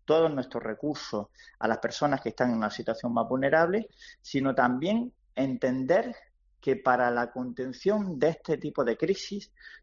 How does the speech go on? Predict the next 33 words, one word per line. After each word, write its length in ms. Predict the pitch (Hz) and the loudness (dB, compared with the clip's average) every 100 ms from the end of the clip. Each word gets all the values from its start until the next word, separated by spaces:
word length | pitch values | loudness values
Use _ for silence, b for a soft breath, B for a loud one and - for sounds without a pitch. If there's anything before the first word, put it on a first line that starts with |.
| - | -6
no 300 | 123 143 180 | -2 2 0
solo 720 | 185 - 175 175 175 175 - - | 0 0 4 4 4 2 -4 -8
vale 420 | 127 156 160 156 | 0 2 2 -2
con 180 | 143 135 | -6 -8
el 40 | |
sistema 360 | - 135 147 139 | -10 -6 -4 -4
sanitario, 560 | 135 139 120 98 101 | -6 -6 -4 -4 -4
que 80 | 117 | -4
tenemos 240 | 135 160 | -2 -4
que 100 | 160 | -4
dar 140 | 160 160 | -2 0
una 180 | 160 147 | 2 0
respuesta 460 | 143 - 175 156 | 0 -4 -2 2
desde 220 | 139 123 | 2 2
todos 280 | 120 160 160 | 2 4 4
los 140 | 151 139 | 4 2
ámbitos. 400 | 110 90 - - _ b - | 0 -10 -18 -20 _ b -12
Por 100 | 113 | -8
ejemplo, 260 | - 143 | -6 -4
nosotros 360 | 139 123 143 139 | -4 -4 -4 -4
estamos 280 | 139 135 135 | -2 -4 0
trabajando 640 | 127 120 - 143 139 131 b b | 2 2 2 2 2 -4 b b
con 140 | - 110 | -2 0
los 120 | 110 | 2
centros 300 | 135 123 107 | 0 0 -2
educativos, 540 | 107 104 104 202 196 | 0 -2 0 0 0
con 120 | 196 127 | -2 -4
las 100 | 113 | -6
enfermedades 600 | - 110 107 113 107 107 | -6 -4 2 4 4 2
escol-, 260 | - 110 - | -2 -2 0
las 240 | 110 107 | 0 -2
enfermeras 500 | 101 110 117 127 117 | -2 -2 2 4 2
escolares, 520 | - 107 123 147 165 | 0 0 2 4 0